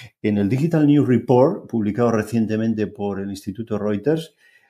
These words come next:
eh, había un dato muy interesante y que lo asociaban los encuestados a los podcasts.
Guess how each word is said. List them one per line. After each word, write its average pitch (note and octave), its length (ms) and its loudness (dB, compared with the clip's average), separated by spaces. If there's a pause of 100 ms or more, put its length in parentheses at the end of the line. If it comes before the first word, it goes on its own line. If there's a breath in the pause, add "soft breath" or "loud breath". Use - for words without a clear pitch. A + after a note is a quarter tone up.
(120)
eh, F#2+ 180 -6
había B2 220 4
un F#3 80 2
dato E3+ 240 2
muy C#3 160 6
interesante A2 880 -2
y A2 200 -4
que G#2 380 2
lo G#2+ 200 2
asociaban C#3 580 2
los C3 180 0
encuestados B2 720 0
a G#2+ 100 0
los G2 200 -4
podcasts. - 640 -4